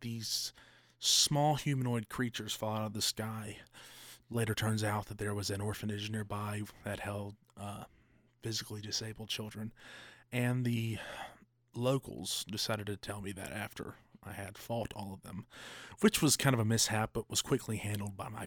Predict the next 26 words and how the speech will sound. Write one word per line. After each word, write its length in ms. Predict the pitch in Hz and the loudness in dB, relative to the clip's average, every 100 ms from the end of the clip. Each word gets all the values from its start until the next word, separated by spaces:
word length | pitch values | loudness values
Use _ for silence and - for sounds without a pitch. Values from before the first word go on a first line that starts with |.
| - | -6
pure, 560 | - - 131 127 123 - _ - - - - - - _ _ | -6 0 0 2 0 -4 _ -16 -12 -10 -12 -16 -20 _ _
much 720 | 123 143 151 147 - - - - - - | 4 10 10 10 10 10 10 8 -2 -4
more 220 | 120 117 | 0 0
powerful 720 | - 104 107 110 - 104 95 - | 2 0 0 -2 -2 -4 -4 -4
intellect 760 | 107 - 101 92 92 - - _ - - - - - | -4 -4 -6 -6 -10 -12 -14 _ -20 -20 -20 -18 -8
that 300 | 98 101 - - - - - - | -6 -6 -8 -8 -6 -6 -12 -4
keeps 340 | 139 135 - | -2 2 0
me 320 | 120 107 104 - - | 2 -2 -4 -8 2
chugging 400 | - 139 117 110 | 10 10 10 4
along, 400 | 101 101 69 - | 4 0 -4 -2
you 140 | 110 | 0
know? 240 | 107 113 117 - - - | 4 2 2 -4 -8 4
It's 160 | 135 | 4
those 240 | - 147 151 | 6 6 6
types 240 | 131 127 | 2 2
of 100 | 123 | 0
things 300 | - 107 107 | 0 -2 -2
that 120 | 101 | -4
happen, 380 | - - 104 92 | -4 -2 -4 -4
and 100 | 98 | -4
you 120 | 104 | -4
just 180 | 107 110 | -4 -2
have 200 | 117 113 | -2 -2
to 80 | - | -6
kind 280 | - 117 110 | -2 0 0
of 260 | 101 - | -2 -8